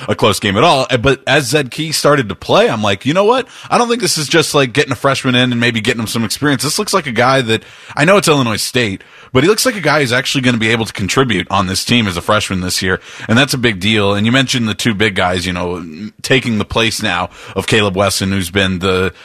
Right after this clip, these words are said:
at least, like, scoring, like, machine leader of the team. The, you know, the vocal leader was actually his brother, Andre Wesson, the last two seasons. But you see these two big guys, and they both get to the free throw line to shoot nine free throws for the game. So that's also a big deal that they're able to draw fouls.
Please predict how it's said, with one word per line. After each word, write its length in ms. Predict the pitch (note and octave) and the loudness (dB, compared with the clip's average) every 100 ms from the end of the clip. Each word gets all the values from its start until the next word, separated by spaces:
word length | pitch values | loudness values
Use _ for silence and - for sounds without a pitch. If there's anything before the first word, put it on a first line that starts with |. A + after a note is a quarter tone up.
| - | -6
at 100 | - | -2
least, 220 | D3+ D#3 - | 2 2 2
like, 160 | A2+ | 0
scoring, 600 | - - D3+ C#3 C3+ B2 A#2 | -2 2 4 4 4 0 0
like, 220 | A2 G2+ | -2 0
machine 720 | A2 G#2 - D3+ C3+ A#2 A2 | -2 0 0 2 2 0 -4
leader 300 | - G#2+ G2+ | -2 0 0
of 100 | F#2+ F#2 | -2 -4
the 80 | F#2+ | -4
team. 340 | G2+ F#2+ G2 | -2 0 0
The, 180 | F#2 F2+ F#2+ | 0 0 -2
you 140 | G#2+ F#2 | -2 -4
know, 100 | F#2 | -2
the 100 | G2+ | 2
vocal 360 | B2+ B2+ B2 | 2 2 0
leader 200 | G2+ F#2+ | -2 -2
was 120 | F2+ | 0
actually 260 | F#2+ F2+ G2 | -2 -2 -6
his 80 | F2+ | -4
brother, 340 | - G#2 F#2 | 0 2 2
Andre 320 | G#2 A2 F#2+ | 0 0 -2
Wesson, 320 | F2 E2+ - F#2 | -4 -6 -6 -6
the 40 | |
last 240 | F2 F2 - | -6 -6 -8
two 120 | F#2+ | -12
seasons. 340 | F#2 F2+ G2 - - - - | -12 -10 -12 -14 -18 -16 0
But 120 | C3 | 0
you 40 | |
see 180 | B2+ G#3 | 2 0
these 280 | E3 E3+ - | 0 -2 0
two 160 | E3 | 0
big 180 | C#3+ C#3+ | 2 2
guys, 240 | C3 D#3 B2+ | 4 2 2
and 80 | |
they 60 | A#2+ | 2
both 260 | A2+ D3+ - | 2 2 0
get 160 | C3+ | -4
to 80 | - | -4
the 100 | G#2 | -6
free 200 | - D3+ | -2 -2
throw 180 | - A2+ | 2 2
line 200 | G2+ F#2+ | 2 0
to 40 | |
shoot 220 | - A#2 | -2 -2
nine 260 | G#2 G#2+ A2+ | 0 2 0
free 180 | A2 B2 | 0 -2
throws 280 | - F#2 - | 0 -4 -4
for 420 | - - - A2+ | -14 -20 -2 0
the 80 | F#2+ | 0
game. 180 | F#2 | -2
So 120 | F#2 A#2 | 2 4
that's 200 | E3 F3+ | 4 4
also 280 | C#3 - | 2 0
a 40 | G#2 | -2
big 220 | F#2+ F2 | -2 -6
deal 200 | F2+ F#2+ | -6 -6
that 100 | F#2 | -2
they're 160 | G2 G#2+ | 0 2
able 180 | B2 | 2
to 80 | G#2 | 0
draw 240 | F#2+ G#2 F#2+ | 0 0 2
fouls. 460 | G#2 G#2 G2+ F#2+ | 2 2 2 -2